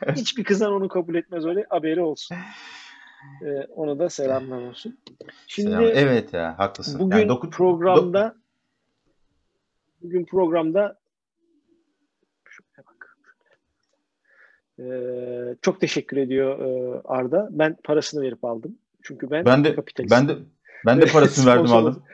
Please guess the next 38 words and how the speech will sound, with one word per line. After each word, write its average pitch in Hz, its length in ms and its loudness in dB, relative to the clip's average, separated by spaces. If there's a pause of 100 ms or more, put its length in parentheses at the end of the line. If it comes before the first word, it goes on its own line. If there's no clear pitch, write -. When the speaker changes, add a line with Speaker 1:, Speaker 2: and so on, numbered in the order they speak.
(760)
Speaker 2:
Beni 160 100 4
ilgilendirmez. 165 320 6
Speaker 1:
Hayır, 131 120 2
ha. - 140 -16 (160)
Speaker 2:
Beni 170 100 4
ilgilendirmez. 180 440 2
Faturasını 175 360 -2
göster. 160 240 -2
Ben 170 80 0
faturasını 165 360 -4
internette 170 320 -4
yayınladım. 156 220 -4 (100)
Speaker 1:
Göstereceğim 151 420 6
Speaker 2:
Sen 175 140 10
Speaker 1:
abi. - 60 0
Ka-, - 220 4
Speaker 2:
programdan 143 440 -2
Speaker 1:
a-, 123 120 6
Speaker 2:
sonra. 110 140 0
Speaker 1:
arkadaşım, 165 600 4 (440)
yani 123 120 6
Speaker 2:
Beni 135 80 4
Speaker 1:
iz-, 202 80 4
Speaker 2:
ilgilendirmez. 160 100 2 (200)
Speaker 1:
izah - 100 10
edeceğim 170 220 4
sana. 117 400 2 (160)
Şöyle, 175 500 8
yani 117 340 4
hemen 151 360 6
ben 143 160 6
kısaca 143 300 6
anlatayım. 147 340 2
Bugün 127 180 4
senden 131 360 6
süreç 131 480 -2
almak 127 260 4
istemiyorum. 123 500 0